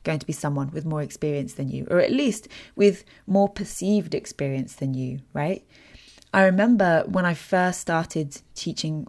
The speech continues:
on-, well, not teaching online, <laughs> that's a force of habit. When I first started teaching, um,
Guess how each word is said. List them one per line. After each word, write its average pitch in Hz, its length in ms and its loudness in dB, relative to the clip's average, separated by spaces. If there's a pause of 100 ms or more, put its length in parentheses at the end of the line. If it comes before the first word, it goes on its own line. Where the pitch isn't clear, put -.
on-, - 180 -4 (180)
well, 139 140 -6
not 180 220 -6
teaching 190 280 -8
online, 147 360 -4 (280)
<laughs> - 280 -14
that's - 160 -8
a 180 60 -10
force 165 260 -2
of 147 100 -6
habit. 151 300 0 (240)
When 185 100 0
I 190 80 6
first 202 320 2
started 175 460 -2
teaching, 160 800 -4
um, 151 420 0